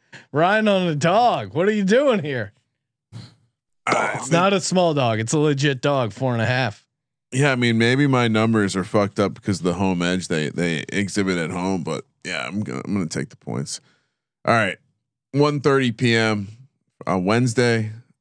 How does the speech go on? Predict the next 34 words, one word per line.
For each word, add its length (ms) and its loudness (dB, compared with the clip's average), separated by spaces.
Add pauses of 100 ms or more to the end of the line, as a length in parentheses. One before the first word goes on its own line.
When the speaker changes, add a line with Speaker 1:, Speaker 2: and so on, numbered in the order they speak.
Speaker 2:
Air 180 2
Force, 380 0
the 120 -8
ten 320 0
seed, 380 0
Utah 400 2
Speaker 1:
What? 80 -2
Speaker 2:
State, 440 0 (720)
the 60 -6
seven 460 0
seed. 560 0 (640)
Uh, 200 0
Air 220 2
Force 560 0
is 560 0
getting 280 0
a 140 -4
big 320 0
number 380 0
here, 420 0
thirteen 580 4
and 140 4
a 160 2
half. 640 0 (1200)
Speaker 1:
Aim 340 2
high. 440 2
I 40 -4 (200)
can't 180 2
Speaker 2:
Ah. 40 -10
Speaker 1:
believe 220 2
you're 80 0
giving 260 2
Air 200 2
Force 600 -2